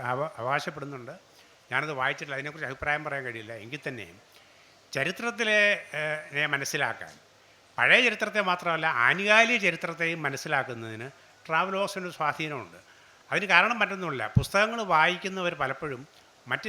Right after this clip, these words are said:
രാജ്യങ്ങളെക്കുറിച്ച് മനസ്സിലാക്കാൻ വേണ്ടി പുസ്തകങ്ങൾ വായിക്കും. എല്ലാവർക്കും എല്ലാ രാജ്യത്തും പോയി, ആ, അവിടുത്തെ ജീവിതം മനസ്സിലാക്കാൻ കഴിയത്തില്ല. എന്ന് മാത്രമല്ല,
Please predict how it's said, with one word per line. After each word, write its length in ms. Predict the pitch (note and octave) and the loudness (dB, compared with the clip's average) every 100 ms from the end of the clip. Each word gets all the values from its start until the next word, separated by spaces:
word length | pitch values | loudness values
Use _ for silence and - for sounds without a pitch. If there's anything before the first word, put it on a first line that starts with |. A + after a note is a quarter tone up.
| F#3 | 2
രാജ്യങ്ങളെക്കുറിച്ച് 680 | E3+ E3+ F3+ F3+ E3 D#3+ D#3 | 4 2 -2 -2 -4 -4 0
മനസ്സിലാക്കാൻ 540 | C#3+ C#3+ D#3 D3+ D3+ C#3 | 0 2 2 2 2 0
വേണ്ടി 260 | B2+ G#2+ G#2 F2 - _ _ - | -2 -6 -10 -14 -20 _ _ -12
പുസ്തകങ്ങൾ 400 | C#3 - D#3 D3+ A#2+ | -6 -2 0 0 -2
വായിക്കും. 360 | F#2+ F2 E2 D#2+ - - - | -4 -8 -18 -20 -20 -14 -4
എല്ലാവർക്കും 420 | C#3 F3 G3 F#3+ F3+ | 4 6 4 4 4
എല്ലാ 120 | F3 F3 | 6 6
രാജ്യത്തും 360 | E3+ E3+ E3 E3+ | 6 2 -6 -6
പോയി, 240 | D#3+ D#3+ D#3+ D#3 - - - _ - | -2 -2 -2 -10 -18 -20 -20 _ -6
ആ, 40 | C3+ C3+ C3+ C3 - - - - _ _ - | -2 2 2 0 -4 -18 -20 -20 _ _ 0
അവിടുത്തെ 320 | C#3 D3 D#3+ | 2 2 -2
ജീവിതം 260 | C#3 D#3 D#3 | -2 0 2
മനസ്സിലാക്കാൻ 380 | C#3+ C3+ C#3+ C#3+ C3+ | 0 2 0 0 -4
കഴിയത്തില്ല. 400 | A2 G2 E2 D#2 - - - - | -6 -10 -18 -20 -20 -20 -20 -8
എന്ന് 140 | - E3 | -4 2
മാത്രമല്ല, 280 | G3+ G3 F#3+ | 4 4 4